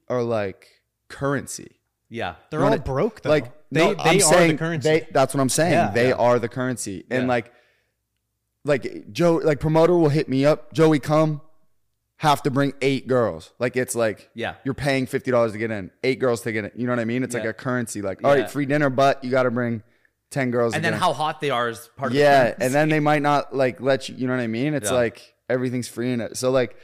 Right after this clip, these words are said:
Speaker 1: knowing that that city is so like that, like, I really wouldn't wanna date someone that's, like, acting like
Speaker 2: Oh, my next girlfriend is gonna be an
Speaker 1: currency.
Speaker 2: import, one thousand percent.
Speaker 1: Really?
Speaker 2: My, yeah, my good friend Thompson, you know the guy that plays the violin?
Speaker 1: What's
Speaker 2: Well,
Speaker 1: an import from Can-, yeah, yeah, yeah,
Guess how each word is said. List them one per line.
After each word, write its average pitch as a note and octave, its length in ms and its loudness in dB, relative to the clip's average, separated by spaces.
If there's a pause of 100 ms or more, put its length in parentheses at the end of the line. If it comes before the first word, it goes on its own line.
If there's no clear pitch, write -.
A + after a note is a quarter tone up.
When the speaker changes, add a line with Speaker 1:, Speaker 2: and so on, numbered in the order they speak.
(1080)
Speaker 1:
knowing D3 420 2
that E3 340 2
that C#3+ 160 0
city C3+ 280 -2
is B2+ 120 -2
so B2 280 0
like G#2+ 280 0
that, C#3 420 -4
like, A#2+ 200 -6
I A2+ 200 0
really A2+ 460 -2
wouldn't G#2+ 280 -6
wanna G#2 200 -8
date F#2 240 -8
someone F#2+ 340 -10
that's, F2 240 -14
like, D2+ 240 -12 (180)
acting F#2 320 -14
like F2+ 240 -16
Speaker 2:
Oh, C3 320 -6
my D3 200 -8
next A3 260 -10
girlfriend D3+ 460 -6
is F#2+ 100 -6
gonna C#3+ 140 -8
be B2+ 120 -10
an A#2 60 -10
Speaker 1:
currency. - 80 -14
Speaker 2:
import, G#2+ 440 -14 (120)
one A2 200 -10
thousand F#2+ 400 -12
percent. F#2+ 340 -14
Speaker 1:
Really? C#3 140 -4
Speaker 2:
My, D#4+ 100 -10 (160)
yeah, C3+ 140 -6
my C#3 120 -8
good F#3 180 -8
friend G3+ 200 -8
Thompson, F3 440 -12
you E3 80 -10
know F3 80 -6
the E3+ 60 -10
guy F3+ 120 -12
that E3+ 80 -12
plays D3+ 180 -12
the C#3 40 -16
violin? C#3+ 340 -10
Speaker 1:
What's C3 120 -14
Speaker 2:
Well, A2+ 80 -8
Speaker 1:
an B2 60 -4
import B2+ 320 -6
from G2+ 100 -12
Can-, - 160 -18 (240)
yeah, D#3+ 140 2
yeah, F#3 140 2
yeah, G#3+ 200 0